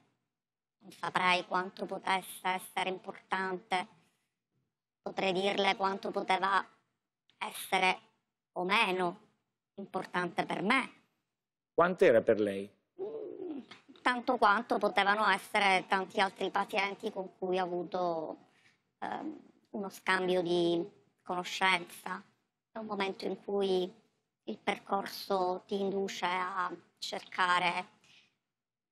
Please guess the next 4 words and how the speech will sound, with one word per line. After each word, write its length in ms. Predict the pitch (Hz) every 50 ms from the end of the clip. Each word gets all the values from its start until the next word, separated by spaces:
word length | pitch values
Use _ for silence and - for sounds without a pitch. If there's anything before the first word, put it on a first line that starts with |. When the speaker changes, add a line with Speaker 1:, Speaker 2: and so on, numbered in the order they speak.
| _ _ _ _ _ _ _ _ _
Speaker 1:
dell'aggregazione 1200 | - 196 196 190 190 190 180 180 185 190 185 196 190 - - - - - 185 180 175 170 175 175
con 160 | 170 175 185
gli 100 | 180 170 175
altri. 680 | 170 151 156 160 160 - - - - 185 - - -